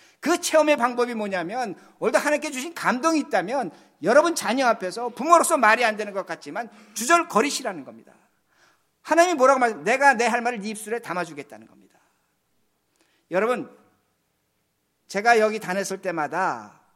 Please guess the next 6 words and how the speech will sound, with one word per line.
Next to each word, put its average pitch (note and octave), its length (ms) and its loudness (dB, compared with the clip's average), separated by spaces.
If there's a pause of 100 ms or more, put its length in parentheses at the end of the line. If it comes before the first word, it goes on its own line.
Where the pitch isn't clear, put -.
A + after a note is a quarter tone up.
(200)
저는 F#3+ 200 -10
굉장히 B3+ 400 -6
긴장합니다. C#3+ 640 -12 (1400)
여러분도 A3+ 300 0
마찬가지인 G#3 540 -6
겁니다. A2+ 380 -20